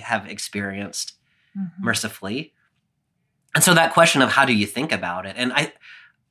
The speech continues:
Speaker 1: I think the mental illness is one way that people will often go. And I, I, I agree with you for all sorts of reasons. Like, that is really hard to think about. The other way that I get to it is thinking about the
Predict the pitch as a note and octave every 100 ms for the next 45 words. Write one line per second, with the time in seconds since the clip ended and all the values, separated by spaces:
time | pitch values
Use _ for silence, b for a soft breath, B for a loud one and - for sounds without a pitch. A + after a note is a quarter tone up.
0 | - C3+ G3 G3+ C#3 C#3 - C#3+ B2 B2+
1 | A2+ A#2 G#2 G#2 G#2+ A2 G2+ F#2+ G2 -
2 | G#2+ G2+ G2 - G#2 G2+ G#2 G2+ G2 F#2+
3 | F#2+ F#2+ A#2+ B2 - B2+ - C3+ A2+ A#2
4 | B2 A2+ G#2 G2+ G2+ G#2 G#2+ - G#2+ A2
5 | F#2+ G#2 G2 F#2+ F#2+ F#2+ - - _ _
6 | _ - G#2 A2 G#2+ G2+ G#2 G#2 A2 A#2
7 | G#2+ - G2+ G#2 G2 G2 - - - G#2
8 | G2+ F2+ F2+ F2+ B2 _ _ _ _ _
9 | _ _ _ _ _ C#3+ D3 E3+ G#3+ A3
10 | C#3 A#2 A2 A2 A2+ - A#2 C3 A2+ G#2
11 | G2+ _ _ _ - - B2 G#2+ F#2 -
12 | - _ _ _ _ _ _ _ _ _
13 | _ - C3+ C3+ C3 - D3 D3+ F3+ E3+
14 | B2+ A#2 G#2 G2+ A2 G#2 G#2